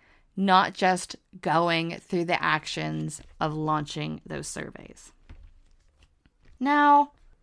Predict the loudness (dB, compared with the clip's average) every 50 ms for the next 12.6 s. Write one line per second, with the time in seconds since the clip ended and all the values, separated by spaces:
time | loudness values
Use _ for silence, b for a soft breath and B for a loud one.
0 | _ -4 0 2 4 4 2 2 2 2 2 4 4 4 4 4 2 -2 -6 -4
1 | -4 -2 0 0 0 0 2 4 6 6 6 6 4 2 0 -2 -2 -2 -2 -4
2 | -4 -4 -2 -2 0 0 0 0 -2 -4 -8 _ _ _ _ _ _ _ _ _
3 | _ _ _ _ -2 0 0 2 4 6 6 6 6 4 0 0 2 4 4 4
4 | 4 2 0 -2 -2 -4 -6 -4 -2 0 0 0 -2 -2 -4 -8 -10 -10 -10 -8
5 | -10 -10 -6 -4 -4 -2 -2 -2 -2 -2 -4 -6 -8 -8 -12 -16 _ _ _ _
6 | _ _ _ _ _ _ _ _ _ _ _ _ _ _ _ -6 -4 -4 -4 -4
7 | -6 -8 -6 -4 -2 0 2 2 2 0 0 0 -2 -2 -4 -6 -10 -16 -20 -20
8 | -20 -20 -20 _ _ _ _ _ _ _ _ _ _ _ _ _ _ -20 -12 -8
9 | -4 -4 -2 -2 -2 -4 -6 -8 -10 -14 -14 -14 -16 -20 -20 _ _ _ _ _
10 | _ _ _ _ _ _ _ _ _ _ _ _ _ 0 2 2 4 4 6 8
11 | 8 8 6 4 -2 -2 0 2 2 4 4 4 4 4 2 0 0 -2 -2 -2
12 | 0 0 2 2 2 2 0 -2 -4 -8 -12 -14